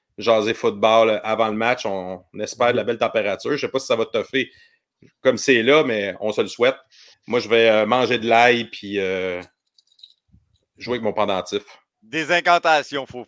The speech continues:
Speaker 2: passer
Speaker 1: Des
Speaker 2: aux incantations.
Speaker 1: incantations. Aum, aum. Hey, euh, pour vous joindre au Montagnard, euh, l'inscription est encore à quarante dollars. Euh, ça va directement dans notre programme de bourse. Je vous rappelle qu'on les remet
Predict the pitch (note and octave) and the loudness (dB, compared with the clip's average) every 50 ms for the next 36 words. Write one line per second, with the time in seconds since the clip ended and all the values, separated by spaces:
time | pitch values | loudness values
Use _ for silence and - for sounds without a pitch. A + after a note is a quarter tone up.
0 | _ _ E3+ E3 D3+ A2+ A2+ A2 A#2+ B2+ C3 C#3 - B2+ A#2+ A2+ A2+ A2 - B2+ | _ _ -2 0 0 0 -2 -2 -2 0 0 0 0 -2 -2 -4 -4 -4 -2 -2
1 | B2 A#2 G#2 F#2 G2 G2+ G#2 G#2+ A2 A2+ A#2 A#2+ A#2+ B2 B2 B2 B2 B2+ B2+ C3 | -2 -2 -2 0 2 2 2 2 2 0 -2 -4 -4 -6 -6 -8 -10 -12 -14 -10
2 | A#2 F#2 G2 G2+ G2+ G2+ A2 A2+ A#2+ B2+ C3 C3 C3 C3 - _ - - - - | -6 -4 -2 0 0 0 0 0 -2 -6 -10 -12 -14 -16 -20 _ -20 -20 -20 -18
3 | - - - F#3 G#3+ A3+ G3+ F3+ E3 - F3+ F3 F3 F3 E3+ G#3 A3+ G#3 F3 E3+ | -6 2 6 8 10 10 10 10 8 6 4 2 2 4 4 4 6 6 6 6
4 | E3 D#3+ D#3 E3 D3 D3+ D#3 D#3+ F3+ F3+ F3 D3+ C#3+ C#3 C3+ C3+ C3 - - C#3 | 4 4 4 4 4 4 4 4 6 6 6 6 4 4 4 2 0 -2 -4 -4
5 | - - C#3+ - C3 A#2 - C3 B2 A#2+ A#2 - B2 A2 G#2 A2 A#2 A#2 G#2+ G#2+ | -4 -2 -2 0 0 2 2 4 4 2 2 4 2 2 2 2 0 2 2 4
6 | A2 A2+ A#2+ B2 B2+ B2+ B2+ B2 A2+ A2 G#2 G2 - G#2+ G2+ G2+ F#2+ F#2+ G#2 G#2 | 6 6 6 6 6 6 4 2 0 0 -2 -2 -4 -4 -4 -4 -2 0 0 2
7 | G#2 G#2+ - - G#2 A2+ C#3 C#3+ C#3 - C#3 C3 B2+ C3 C3+ B2+ - - - _ | 2 0 0 -2 -2 0 2 2 2 2 2 2 4 2 0 0 -2 -6 -16 _
8 | _ _ _ - C#3+ D3 D3+ C#3+ - - C3+ B2+ A#2 A#2+ B2+ B2+ A#2 A2+ G#2+ A2 | _ _ _ 0 2 2 2 2 0 0 0 2 2 2 0 2 2 0 2 4
9 | C3+ D#3 D3 - - B2 A#2 B2 B2 A#2+ - C#3+ C#3+ C#3 - A#2+ A#2 A#2 A2+ A2+ | 4 4 4 4 0 -2 0 0 0 2 4 4 4 2 2 0 0 0 0 2
10 | A#2 A2+ A2 A2+ G#2+ G2 G2 A2+ C#3 C3 B2 B2+ C3+ C#3 C#3 C3+ | 0 0 0 -2 -4 -2 2 4 6 6 6 6 4 4 4 2